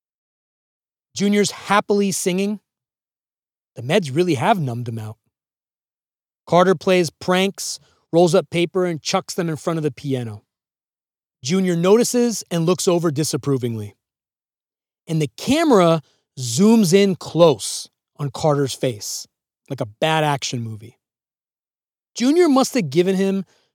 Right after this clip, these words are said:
the same look his father gave him when he was younger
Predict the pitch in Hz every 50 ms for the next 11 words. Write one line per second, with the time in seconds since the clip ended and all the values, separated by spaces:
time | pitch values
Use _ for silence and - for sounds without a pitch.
0 | _ - 151 - - - - 196 208 214 185 170 180 165 - 151 131 - - -
1 | - 165 180 226 226 170 131 120 123 120 110 120 117 113 120 120 _ _ _ _
2 | _ _ - 143 135 143 131 120 104 110 135 131 131 123 110 107 107 _